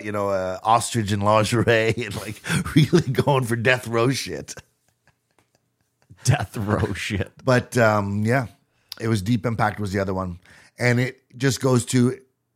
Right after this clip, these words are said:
Speaker 1: I think we talked about it with Peterson. For us to think we can save the planet, for us to think we could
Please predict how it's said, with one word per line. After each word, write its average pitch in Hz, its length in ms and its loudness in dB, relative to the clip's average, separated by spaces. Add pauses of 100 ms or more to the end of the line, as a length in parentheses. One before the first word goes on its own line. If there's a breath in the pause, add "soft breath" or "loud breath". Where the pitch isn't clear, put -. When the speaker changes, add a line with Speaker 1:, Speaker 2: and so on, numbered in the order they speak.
(300)
Speaker 1:
I - 60 -10
think 98 180 -6
we 95 100 -6
talked 87 160 -10
about 101 160 -4
it 120 40 -10
with 135 260 -12
Peterson. 170 760 -2 (1500 soft breath)
For 139 120 0
us 143 100 4
to 143 80 0
think 139 420 0
we 131 140 0
can 120 100 2
save 127 160 2
the 113 80 -2
planet, 123 420 2
for 123 120 -2
us 117 100 0
to 117 60 -4
think 123 320 -2
we 117 140 -6
could 101 420 -2